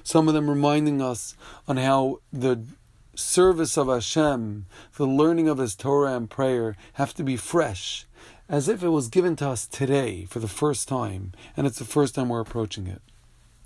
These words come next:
But one of the great explanations that I saw was, "Re'ei, nasati lefanechem hayoim," see that I put in front of you today, that every single day one has a choice.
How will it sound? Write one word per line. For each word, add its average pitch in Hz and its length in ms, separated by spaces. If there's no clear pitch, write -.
But - 60
one 143 240
of 143 80
the 127 40
great 127 520
explanations 123 840
that 110 140
I 107 80
saw 104 480
was, 127 260
"Re'ei, 131 720
nasati 143 340
lefanechem 131 340
hayoim," 117 720
see 180 360
that 139 160
I 120 80
put 147 220
in 131 120
front 135 200
of 135 40
you 120 80
today, 113 560
that 151 180
every 160 300
single 135 540
day 110 420
one 104 220
has 104 140
a 104 60
choice. 101 600